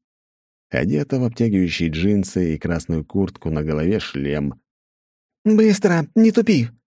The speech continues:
крикнула она мне. Я моментально уселся позади нее, и байк сорвался с места под рев мотора, оставляя за собой клубы пыли. Охрана возле лагеря засуетилась, запрыгнула в машины,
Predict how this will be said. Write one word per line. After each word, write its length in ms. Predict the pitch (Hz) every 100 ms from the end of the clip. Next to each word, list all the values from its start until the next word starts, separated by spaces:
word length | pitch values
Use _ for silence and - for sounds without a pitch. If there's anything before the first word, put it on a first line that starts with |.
| _
крикнула 540 | 95 82 - 71 71 -
она 220 | 85 73
мне. 340 | 69 82 65 - _ _ _ _ _ _ _ _
Я 260 | - 95 127
моментально 560 | 127 123 117 113 107
уселся 400 | 104 - 104 92
позади 320 | 90 85 85 85
нее, 380 | 82 82 92 -
и 80 | 104
байк 340 | 92 101 95
сорвался 520 | - 82 87 87 - 69
с 100 | 87
места 400 | 92 82 - 76
под 180 | 78 80
рев 200 | 82 -
мотора, 640 | 76 - 104 90 78 64
оставляя 440 | 65 - 78 78 76
за 120 | 69
собой 320 | 78 80 69
клубы 320 | - 82 80
пыли. 460 | 62 92 65 57 - _ _ _ _ _ _ _ _ _ _
Охрана 520 | - - 90 113 117
возле 280 | 110 101 101
лагеря 380 | 104 98 101 98
засуетилась, 760 | 87 - 80 73 98 95 80
запрыгнула 560 | 87 95 123 101 82 73
в 60 |
машины, 640 | 71 71 - 120 107 92